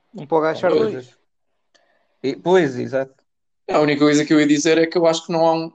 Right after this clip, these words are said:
Speaker 2: aqui não há um Vingegaard, não é? Estávamos a
Speaker 1: É
Speaker 2: falar
Speaker 1: isso.
Speaker 2: que o Mar é o único que está a aguentar o ritmo, mas quer dizer, não estou a
Speaker 1: Pois,
Speaker 2: imaginar
Speaker 1: há uma
Speaker 2: o
Speaker 1: grande
Speaker 2: Mas a
Speaker 1: diferença.
Speaker 2: Pois.
Speaker 1: Não, não há o
Speaker 2: Sim.
Speaker 1: Mas e não há, eh, o, o Pogacar rebenta no dia em que há, há Vingegaard, mas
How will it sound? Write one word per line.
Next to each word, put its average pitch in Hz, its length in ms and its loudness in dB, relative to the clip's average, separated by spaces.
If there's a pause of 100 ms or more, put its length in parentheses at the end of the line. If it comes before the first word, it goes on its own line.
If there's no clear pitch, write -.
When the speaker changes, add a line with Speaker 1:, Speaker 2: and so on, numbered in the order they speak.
Speaker 2:
aqui 143 180 -14
não 147 140 0
há 151 60 2
um 156 100 -2
Vingegaard, 156 680 -2
não - 100 -20
é? - 40 -20 (500)
Estávamos 131 380 -8
a 127 60 -8
Speaker 1:
É 143 60 -8
Speaker 2:
falar 131 160 0
Speaker 1:
isso. 127 120 -16
Speaker 2:
que - 60 -18
o - 40 -12
Mar 147 200 -2 (160)
é 151 80 -2
o 147 40 0
único 151 180 -6
que - 40 -20
está 147 140 0
a - 20 4
aguentar 143 400 0
o 139 80 -2
ritmo, 131 380 -10
mas - 100 -20
quer - 120 -20
dizer, 113 200 -18 (880)
não 113 240 -20
estou 123 180 -14
a 123 40 -12
Speaker 1:
Pois, 127 160 -4
Speaker 2:
imaginar 135 240 -10
Speaker 1:
há 135 120 -8
uma 135 120 -4
Speaker 2:
o - 20 0
Speaker 1:
grande 131 160 -2
Speaker 2:
Mas 139 100 -8
a - 40 -12
Speaker 1:
diferença. 127 420 -12 (320)
Speaker 2:
Pois. 147 220 0 (680)
Speaker 1:
Não, 180 200 -2
não 147 180 0
há 151 60 4
o 147 40 2
Speaker 2:
Sim. 160 60 -2
Speaker 1:
Mas 165 220 0
e 185 60 -8
não 180 160 -2
há, 180 260 0 (160)
eh, 147 220 -4 (100)
o, 135 280 -12 (100)
o - 60 -20
Pogacar 143 460 -2
rebenta 165 560 -6
no 170 220 -8
dia 175 260 -8
em 180 240 -8
que - 240 -10 (220)
há, 147 300 -2 (100)
há 127 220 -4
Vingegaard, 196 680 -2
mas 180 380 -8